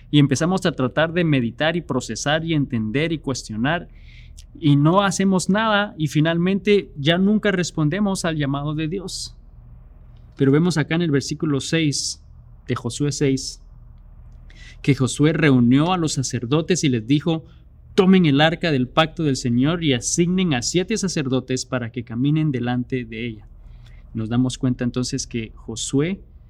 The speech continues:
no se puso a pensar más en cómo iba a suceder,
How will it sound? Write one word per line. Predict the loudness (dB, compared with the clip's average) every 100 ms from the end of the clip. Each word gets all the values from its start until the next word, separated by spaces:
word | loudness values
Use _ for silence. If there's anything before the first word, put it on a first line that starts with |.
| -20 -20 -20 -20 -20 -20 -20 -14
no | -2 0 0
se | -2
puso | -4 -6 -6
a |
pensar | -4 -4 -2 -4 -4 -10 -20 -20 -20 -14
más | -2 0 0 -2 -6 -10 -10
en | -8 -8 -8
cómo | 2 2 4 0
iba | 0
a |
suceder, | -4 -4 -2 0 -2